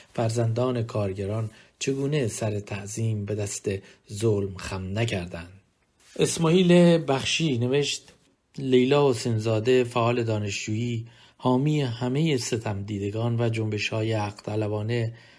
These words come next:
جوانی و سلامتش را در زندان گرفتند. دچار بیماری صعب العلاج است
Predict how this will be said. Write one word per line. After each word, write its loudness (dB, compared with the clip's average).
جوانی 2
و 0
سلامتش -2
را 2
در -2
زندان -4
گرفتند. 0
دچار 4
بیماری 0
صعب -4
العلاج 0
است -12